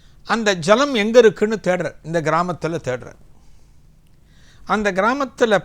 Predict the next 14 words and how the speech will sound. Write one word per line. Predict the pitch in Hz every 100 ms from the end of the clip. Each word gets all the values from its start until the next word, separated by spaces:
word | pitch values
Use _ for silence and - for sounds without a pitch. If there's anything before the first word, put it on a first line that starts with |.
| -
பல | 175 202
இடத்துல | 208 196 240 - - 285 214
தேடியும் | 185 185 196 240 208 135
நீர் | - 190 214
கிடைக்கல, | - 143 - 117 98 - - - - _ - - - - -
நீர் | 208 240
எங்கேயுமே | 202 196 202
கிடையாது. | 175 147 147 117 - - - - - - - _ - - - -
இதுல | - 208 247
ரெண்டு | 196 226 269 262
விதமா | 233 220 214
சொல்லுவாங்க. | 180 170 156 131 -
அகத்தியரே | - 143 214 202 - 214 214 226 311 330 - - -
ஒரு | 165 202 240